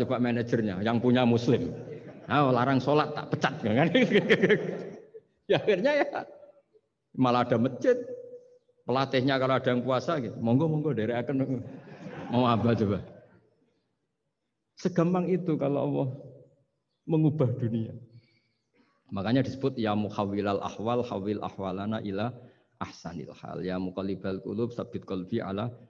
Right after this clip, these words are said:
dinik. Ya udah, pokoknya semua itu ya kita ikhtiar, tapi tetap yakin Allah yang punya cara.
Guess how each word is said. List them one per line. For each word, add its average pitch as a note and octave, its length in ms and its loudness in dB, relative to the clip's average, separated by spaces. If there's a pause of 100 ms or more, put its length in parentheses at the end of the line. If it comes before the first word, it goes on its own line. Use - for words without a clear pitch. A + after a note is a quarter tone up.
(200)
dinik. - 480 -16
Ya G2+ 120 -8
udah, G2 240 -6
pokoknya G#2 280 -4
semua G2+ 320 -4
itu B2 240 -6 (560)
ya G2 160 -4
kita G2 260 -4
ikhtiar, G#2 640 -2
tapi G#2 220 -6
tetap G2 240 -6
yakin G2+ 480 -4
Allah A#2 320 -2
yang G#2 220 -2
punya G#2 320 -4
cara. F#2 440 -16